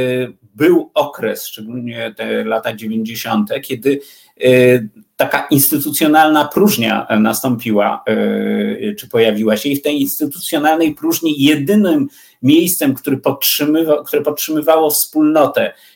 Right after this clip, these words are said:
i które dawało chociażby ludziom najuboższym oparcie, e, był Kościół.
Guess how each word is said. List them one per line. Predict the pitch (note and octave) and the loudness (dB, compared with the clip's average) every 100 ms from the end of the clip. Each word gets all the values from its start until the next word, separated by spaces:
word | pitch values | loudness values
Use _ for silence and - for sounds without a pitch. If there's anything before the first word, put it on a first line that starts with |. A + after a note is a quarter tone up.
| - | -12
i | A#2 | -8
które | - D3+ C3 | 2 2 4
dawało | D3 G3+ G3+ G3 G3 - _ _ | 2 2 4 2 0 -10 _ _
chociażby | - C#4+ C#4 G#3+ F#3+ | -12 -4 -2 0 0
ludziom | G3 G3 G3 F#3 | 0 -2 -2 0
najuboższym | F#3 F#3 E3+ G#3 B3 - - A2+ G#2 - | 0 2 4 2 2 -2 -4 -4 -4 -4
oparcie, | - C3 A#2 G2+ A2 C3+ G#3 _ _ _ - | -2 0 0 -4 -6 -6 -8 _ _ _ -4
e, | C#3+ D3+ D3+ D3+ D#3 D#3+ E3 E3 | 0 4 4 4 2 2 2 0
był | D#3+ F#3+ | 0 -2
Kościół. | G#3 C#4+ - F#3 F3+ | 2 0 0 -8 -14